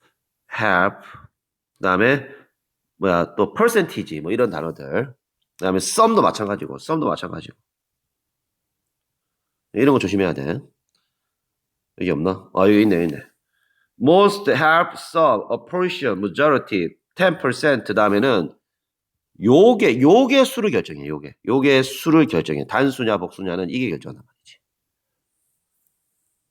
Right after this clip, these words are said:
이해되겠나요? 여러분들. 자, 이거 뭐 대부분, 절반, 뭐, 몇몇의 이런 뜻이지. portion이라 말은 부분, 이런 뜻이지. 뭐, portion, majority, ten percent 이런 것들은,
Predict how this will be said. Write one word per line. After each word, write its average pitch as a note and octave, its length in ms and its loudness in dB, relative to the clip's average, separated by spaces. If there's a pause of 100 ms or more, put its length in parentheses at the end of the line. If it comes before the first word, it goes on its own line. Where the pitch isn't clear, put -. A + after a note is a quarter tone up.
(840)
이해되겠나요? G#2 960 2 (240)
여러분들. E2 560 -4 (480)
자, F2+ 160 -2
이거 F#2+ 120 -2
뭐 F#2+ 160 -2
대부분, C3 540 0
절반, C3+ 580 2 (380)
뭐, G2 460 -2
몇몇의 F3 540 0
이런 D#3 140 -2
뜻이지. G#2+ 600 -8 (460)
portion이라 F#3+ 480 4
말은 G#2+ 220 2
부분, - 460 0 (120)
이런 G2+ 200 -2
뜻이지. F2 380 -4
뭐, F2 160 -2
portion, C3 400 2
majority, F#2 580 0
ten C3+ 220 -4
percent G2+ 400 -6
이런 C#3 240 2
것들은, A#2+ 480 0